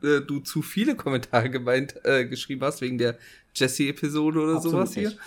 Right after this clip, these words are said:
Speaker 1: Äh, wir freuen uns tierisch drüber. Gerne, gerne weiter so, gerne auch mehr, wie ihr wollt. Ähm,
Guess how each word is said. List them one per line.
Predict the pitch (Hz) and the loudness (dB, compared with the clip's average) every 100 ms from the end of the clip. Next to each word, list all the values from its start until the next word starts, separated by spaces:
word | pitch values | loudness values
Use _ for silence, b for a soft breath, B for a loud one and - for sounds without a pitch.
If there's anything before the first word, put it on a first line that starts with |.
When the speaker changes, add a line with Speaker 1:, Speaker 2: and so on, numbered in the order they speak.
| B B B _ _ _ - | B B B _ _ _ 2
Speaker 1:
Äh, | 160 165 160 - - | 4 6 4 0 -4
wir | 143 | -2
freuen | 147 - 127 139 | 0 0 2 2
uns | 127 123 | 0 -4
tierisch | - 135 120 113 | -6 -4 0 -2
drüber. | - 120 107 | -2 0 0
Gerne, | 107 110 120 151 156 147 b b b b - | 0 4 4 4 0 -4 b b b b -4
gerne | 135 139 139 | 0 2 4
weiter | 120 127 139 | 4 4 2
so, | 123 123 120 117 | 0 0 0 0
gerne | 131 135 135 | 2 4 2
auch | 127 | 0
mehr, | 131 127 135 131 120 b b - | -2 0 0 -2 -8 b b -6
wie | 135 135 - - | -4 -4 -8 -6
ihr | 127 123 | -2 0
wollt. | 127 131 135 - - b b b b b b | 2 2 0 -8 -18 b b b b b b
Ähm, | - 123 131 131 127 | -4 0 0 -2 -6